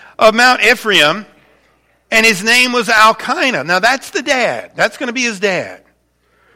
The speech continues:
"The son of Jeroam, the son of Elihu,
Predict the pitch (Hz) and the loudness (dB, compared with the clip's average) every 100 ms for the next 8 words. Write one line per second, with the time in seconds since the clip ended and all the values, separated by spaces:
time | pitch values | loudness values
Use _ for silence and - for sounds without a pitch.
0 | _ _ _ 175 - 262 262 240 185 220 | _ _ _ -8 -2 0 2 0 0 2
1 | 220 226 151 107 - _ _ 175 175 240 | 4 4 0 -2 -12 _ _ -12 -6 -2
2 | 208 196 208 220 160 156 104 | -2 0 2 2 0 -6 -10